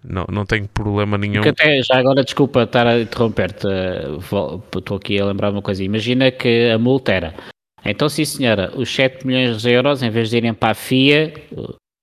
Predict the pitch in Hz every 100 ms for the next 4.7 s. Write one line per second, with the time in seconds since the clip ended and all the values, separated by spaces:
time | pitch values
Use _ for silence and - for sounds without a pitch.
0 | - - - _ - - 64 _ _ _
1 | _ _ _ _ _ _ - 104 110 131
2 | 143 143 143 131 127 123 - 135 - 147
3 | - - 139 139 139 135 127 127 131 127
4 | 117 123 104 90 80 -